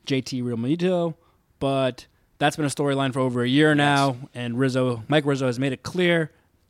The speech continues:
Speaker 1: there he's not gonna match the Marlins' asking price. The Marlins probably won't drop that price anytime
Speaker 2: Yeah.
Speaker 1: soon. So I think we can just kinda scratch that story and,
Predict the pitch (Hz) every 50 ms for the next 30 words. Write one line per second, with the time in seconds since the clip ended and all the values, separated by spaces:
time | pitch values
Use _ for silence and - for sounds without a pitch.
0 | _ - 123 117 110 107 117 120 139 147 160 165 - 156 147 143 135 135 131 131
1 | - - 127 123 123 123 123 123 123 117 123 131 139 - - 123 117 - 127 127
2 | 123 120 - - 117 117 120 120 117 - - 120 117 113 113 113 120 110 95 95
3 | 117 127 135 135 - 123 117 110 - - 120 117 117 113 113 110 110 98 104 101
4 | 80 76 - - - 147 139 135 127 120 120 - _ _ _ _ _ _ _ _
5 | - - 120 113 113 110 110 110 110 107 107 107 104 98 - _ _ _ _ _
6 | _ _ _ _ _ _ _ _ _ - 104 107 110 - - 104 104 104 101 -
7 | 110 101 107 - - - 117 101 95 - - - 120 104 104 - - - 107 104
8 | 104 98 - - 113 101 101 101 101 101 98 98 98 98